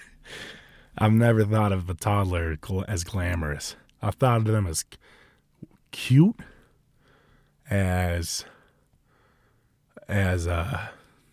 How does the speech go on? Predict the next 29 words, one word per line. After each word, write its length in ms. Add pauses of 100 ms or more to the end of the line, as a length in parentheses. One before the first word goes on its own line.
(200)
I 240
don't 120
know. 300 (920)
I 140
don't 160
think 180
beautiful 480
is 80
the 80
word, 460
though. 300 (420)
<laughs> 420
Glamorous 600
ain't 220
the 60
word. 520 (840)
Even 280
some 260
babies 520
are 60
just 240
ugly. 520 (120)
Like, 220
I 80
would 120
even 140
say 220
that. 300
Uh, 180